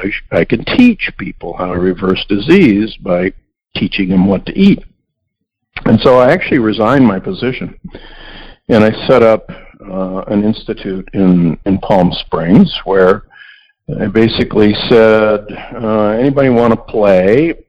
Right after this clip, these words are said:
And all I ask is that every three months, uh, I get to send off a, a lot of blood work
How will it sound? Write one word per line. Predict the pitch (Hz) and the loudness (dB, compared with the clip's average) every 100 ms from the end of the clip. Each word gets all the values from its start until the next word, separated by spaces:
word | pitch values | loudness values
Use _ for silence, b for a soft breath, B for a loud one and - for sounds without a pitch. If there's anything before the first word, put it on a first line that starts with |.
| 107 | -10
And | 98 101 98 | -4 0 2
all | 107 131 | 2 2
I | 131 131 | 2 0
ask | 107 98 101 110 - - | 0 0 0 -2 -10 -6
is | 98 95 98 | -2 -2 -4
that | 98 | -4
every | 95 113 120 | -2 -2 -2
three | - 113 | -2 2
months, | 92 90 143 - - - _ B B B _ - | 4 6 4 2 -8 -16 _ B B B _ -4
uh, | 92 95 92 92 - | 2 4 4 2 0
I | 101 | 0
get | 104 - | 0 -2
to | - - | -2 2
send | 107 95 | 4 6
off | 95 92 | 4 2
a, | - | -2
a | 87 - 92 | -4 -6 -4
lot | 92 95 | 2 2
of | 92 90 | 0 0
blood | 95 92 | -2 0
work | 90 92 101 | 0 0 -2